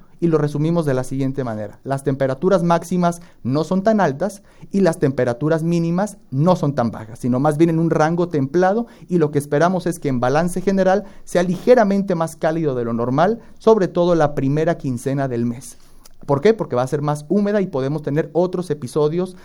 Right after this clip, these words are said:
de lluvia, sobre todo la primer quincena. Y hacia la segunda quincena, algunos modelos de pronóstico, ahora sí del tiempo, no del clima,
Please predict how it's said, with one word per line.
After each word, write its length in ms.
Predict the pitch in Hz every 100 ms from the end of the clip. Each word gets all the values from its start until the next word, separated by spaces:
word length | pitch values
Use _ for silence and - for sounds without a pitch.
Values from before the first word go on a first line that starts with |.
| -
de 160 | 135 123
lluvia, 460 | 180 190 202 226 - - -
sobre 260 | - 139 160
todo 180 | 151 156
la 140 | 139
primer 340 | 127 123 127
quincena. 480 | 131 107 - - - - - -
Y 160 | 190 190
hacia 260 | 170 175
la 140 | 156 151
segunda 440 | 151 175 220 208
quincena, 500 | 208 208 196 202 190 196
algunos 520 | 156 139 160 220 240
modelos 480 | 190 160 156 170 165
de 120 | 139
pronóstico, 640 | 120 120 139 165 156 147 -
ahora 400 | 131 135 185 185
sí 180 | 185 175
del 240 | 131 117
tiempo, 480 | - 170 135 117 175
no 160 | 120 123
del 200 | 139 143
clima, 400 | 202 156 151